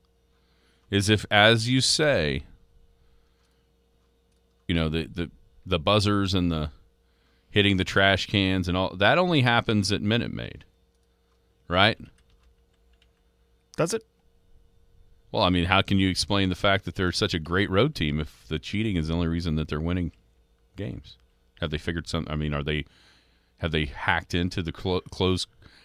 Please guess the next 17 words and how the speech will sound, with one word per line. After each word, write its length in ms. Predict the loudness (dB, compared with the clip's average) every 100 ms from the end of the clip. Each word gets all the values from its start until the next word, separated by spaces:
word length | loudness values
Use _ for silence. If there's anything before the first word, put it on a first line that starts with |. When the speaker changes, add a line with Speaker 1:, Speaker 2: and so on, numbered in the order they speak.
| _
Speaker 1:
caption 640 | 2 4 4 0 -2 -2 -8
T 160 | -4 -2
V 180 | 0 -2
feed 300 | -2 -4 -4
for 80 | -4
the 100 | -2
Rangers? 480 | -2 -2 -8 -16 -20 _ _ _ _
Speaker 2:
I 60 | 0
wouldn't 180 | 0 0
hold 120 | -4
it 80 | -2
past 300 | -2 -2 -6
them. 120 | -10 -10 -12 -14 -18 -20 -20 -4
Speaker 1:
Actually, 240 | -2 0
twenty-nine 720 | 0 4 4 4 2 2 0
for 100 | -2
Manny. 400 | -4 -4 -6 -10